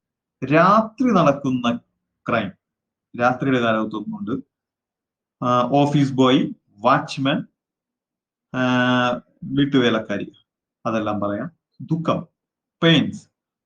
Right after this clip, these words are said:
മെന്റൽ വറി, മാനസിക ദുഃഖങ്ങൾ, അയൺ മെറ്റൽസ്, അയൺ ചിന്തിക്കുന്നത്, കള്ളം, ഡോഗ്, പട്ടിയെ ചിന്തിക്കാം, ആ, ശനിയെ കൊണ്ട്. ആ,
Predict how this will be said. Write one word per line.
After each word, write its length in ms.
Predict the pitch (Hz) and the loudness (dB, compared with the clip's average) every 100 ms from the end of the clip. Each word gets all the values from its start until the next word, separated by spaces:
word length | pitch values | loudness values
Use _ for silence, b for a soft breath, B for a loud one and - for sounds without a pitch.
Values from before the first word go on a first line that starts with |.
| _ | _
മെന്റൽ 560 | 123 123 135 151 170 180 | -10 -4 2 4 6 6
വറി, 240 | 131 101 - _ | 2 0 -8 _
മാനസിക 480 | 135 135 131 - 131 | -6 -4 -4 -2 -2
ദുഃഖങ്ങൾ, 520 | 120 117 113 117 170 - - | -2 -6 -8 -6 -8 -10 -2
അയൺ 280 | 127 156 147 | 0 2 2
മെറ്റൽസ്, 580 | 117 113 104 101 107 113 | -2 -4 -6 -6 -8 -2
അയൺ 340 | 123 143 131 | -2 0 -2
ചിന്തിക്കുന്നത്, 720 | 120 - 110 107 104 104 107 - _ _ b b _ - | -6 -8 -8 -8 -12 -14 -14 -16 _ _ b b _ -2
കള്ളം, 340 | 139 139 170 - - _ _ _ _ _ _ _ _ _ 117 | 0 2 0 -2 -8 _ _ _ _ _ _ _ _ _ -6
ഡോഗ്, 400 | 117 135 135 101 - _ _ _ | 2 4 4 -2 -10 _ _ _
പട്ടിയെ 300 | 139 - 160 | -6 2 2
ചിന്തിക്കാം, 520 | 120 110 104 101 98 - _ 113 | 2 0 -2 -2 -4 -8 _ -8
ആ, 40 | |
ശനിയെ 320 | 110 101 101 101 | -8 -6 -6 -6
കൊണ്ട്. 220 | 110 - - _ _ _ _ _ _ - | -6 -10 -12 _ _ _ _ _ _ -6
ആ, 420 | 117 117 113 113 | 0 2 4 2